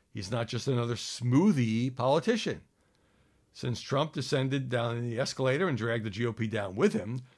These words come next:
the party has shown a persistent tolerance, even inclination, for churlish bastards, just as long as they were churlish toward the right rascals, reprobates, and agents of wokeness. DeSantis have a tr-,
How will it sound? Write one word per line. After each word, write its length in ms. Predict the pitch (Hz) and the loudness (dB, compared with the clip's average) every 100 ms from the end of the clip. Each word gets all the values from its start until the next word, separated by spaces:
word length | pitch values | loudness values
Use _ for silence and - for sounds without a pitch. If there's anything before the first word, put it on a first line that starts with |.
| - | -14
the 100 | 127 | -6
party 280 | 143 147 151 | 2 4 4
has 80 | 135 | 0
shown 200 | 143 147 | 0 0
a 40 | |
persistent 680 | - 147 - 214 214 202 185 | 0 -2 2 0 0 -2 -2
tolerance, 600 | - 208 233 127 - - - - - - | -2 2 4 4 0 -10 -20 -20 -16 -4
even 280 | 123 160 | 0 2
inclination, 760 | 165 165 170 185 220 208 87 65 _ _ _ | 2 2 2 4 2 2 -4 -8 _ _ _
for 160 | 131 | -4
churlish 600 | 123 - 147 160 185 160 | -2 2 6 8 6 4
bastards, 840 | 98 80 123 135 - - 67 - - _ _ _ - | -2 0 2 2 0 -4 -8 -12 -20 _ _ _ -10
just 200 | 226 - | -6 0
as 160 | 185 | 2
long 240 | 175 151 147 | 6 6 4
as 100 | 117 | 4
they 120 | 123 | 2
were 120 | 113 | 2
churlish 720 | 110 - 240 214 101 113 - - _ - | 0 8 10 10 6 -2 -6 -12 _ 0
toward 220 | 127 123 | 2 4
the 80 | 117 | 4
right 260 | 120 113 | 2 2
rascals, 600 | 98 156 - 165 156 147 - _ - | 6 6 6 2 2 0 -12 _ 4
reprobates, 760 | 131 - 135 110 98 92 - - _ - | 6 8 6 4 2 -4 -8 -14 _ -8
and 140 | 107 | -4
agents 420 | 107 113 120 120 | -2 0 0 2
of 140 | 127 110 | 0 6
wokeness. 640 | 175 233 - - - - _ _ _ _ _ _ | 8 8 6 -12 -14 -20 _ _ _ _ _ _
DeSantis 420 | 135 123 247 240 151 | -2 2 2 4 2
have 140 | 127 | 2
a 40 | |
tr-, 220 | 120 - | 0 0